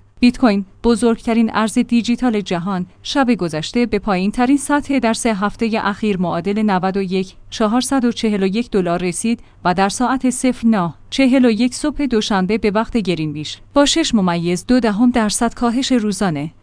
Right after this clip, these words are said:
به نود و پنج هفتصد و سی دلار رسید. ارز دیجیتال اتر نیز از روز جمعه تقریباً بیست و پنج درصد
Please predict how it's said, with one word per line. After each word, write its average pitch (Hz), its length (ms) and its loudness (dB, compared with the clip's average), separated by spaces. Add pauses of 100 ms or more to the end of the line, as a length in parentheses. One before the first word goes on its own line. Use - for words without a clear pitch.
(120)
به 226 100 4
نود 202 300 2
و 233 60 0
پنج 269 520 2
هفتصد 262 460 0
و 240 40 0
سی 226 220 -4
دلار 170 260 0
رسید. 151 440 -10 (400)
ارز 233 240 2
دیجیتال 220 540 -2
اتر 196 340 -4
نیز 240 240 4
از 208 260 -2
روز 254 180 0
جمعه 233 360 0
تقریباً 202 520 -2
بیست 214 300 -4
و 214 40 0
پنج 247 340 0
درصد 214 440 -2